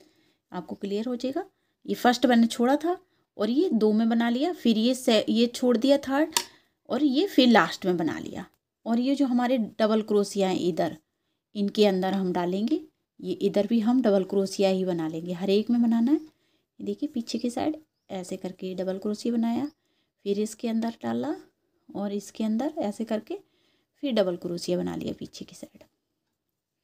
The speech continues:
और ये फिर डाला, ऐसे डाला, हर एक में बनाना है। देखिए डबल क्रोशिया बना लिया और फिर इसके अंदर डाला और ये डाला, डबल क्रोशिया बना लिया। यहाँ स्किप नहीं करना है हमें, सारे में बनाना है। उधर दो स्किप करे हमने,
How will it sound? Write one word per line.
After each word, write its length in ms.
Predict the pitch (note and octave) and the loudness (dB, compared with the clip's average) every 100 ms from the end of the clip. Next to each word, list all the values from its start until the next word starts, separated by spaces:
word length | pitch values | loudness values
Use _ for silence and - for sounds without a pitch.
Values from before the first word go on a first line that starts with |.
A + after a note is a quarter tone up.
| _ _ _ _ _ _ _ _ - | _ _ _ _ _ _ _ _ -12
और 100 | F#3+ | -8
ये 140 | F#3+ | -6
फिर 240 | F#3+ G#3+ A3 | -2 0 2
डाला, 340 | A#3+ A#3+ D4 D#4 _ _ - - | 0 0 0 -2 _ _ -20 -8
ऐसे 260 | G#3 G3+ A#3 | -4 -4 -2
डाला, 220 | A3 C4 | 0 0
हर 180 | D4+ A3 | 0 0
एक 180 | G3 G#3+ | 0 0
में 120 | A3 | -2
बनाना 280 | A3 A3 B3+ | -2 -2 0
है। 80 | D#4+ - _ _ _ _ _ _ | -2 -4 _ _ _ _ _ _
देखिए 340 | - - E4+ - _ G3 | -18 -8 -8 -8 _ -6
डबल 220 | F#3 F#3 | -4 -4
क्रोशिया 440 | F#3 G3 F#3+ D#4 D4+ _ G#3+ | -4 -6 -4 -6 -6 _ -8
बना 260 | G3 E3 | -8 -8
लिया 260 | E3 F#3+ F#3 _ _ _ _ _ _ _ _ | -10 -14 -16 _ _ _ _ _ _ _ _
और 120 | F#3+ F#3+ | -10 -6
फिर 240 | - G#3 | -2 0
इसके 240 | A3+ - | -2 -4
अंदर 200 | A3 A3 A3 | -4 -2 -2
डाला 260 | A3+ C4+ D#4 A3 | -4 -4 -6 -6
और 140 | G#3 | -6
ये 160 | G3+ G#3+ | -4 -4
डाला, 260 | G#3+ A#3+ F#4 - _ _ _ - | -4 -4 -6 -10 _ _ _ -4
डबल 220 | G3 G3+ | -2 0
क्रोशिया 440 | G3 G#3+ G#3 E4+ G4+ | -2 -4 -4 -4 -4
बना 280 | A3+ F#3 E3+ | -2 -2 -2
लिया। 200 | F3 F#3+ | 0 0
यहाँ 340 | G3+ F#3+ C4 B3 | 2 2 2 0
स्किप 300 | - A#3 A#3+ | -4 -4 0
नहीं 240 | G#3 G3 | 0 -2
करना 240 | G#3 G#3 A3+ | -4 -2 -2
है 80 | |
हमें, 240 | B3+ D4 - _ _ _ _ - | 0 0 -2 _ _ _ _ -4
सारे 260 | G3 F#3 | -2 0
में 160 | G3+ A3 | 0 -2
बनाना 280 | G#3+ A3+ E4 | -2 0 0
है। 60 | |
उधर 280 | F#4+ G#3 A3+ | 2 2 2
दो 300 | F#3+ G#3+ A3 G#3+ | 2 4 4 2
स्किप 260 | - A#3 | -2 -4
करे 200 | A#3 A#3 | 0 2
हमने, 280 | A3+ A3+ D#4 | 4 4 2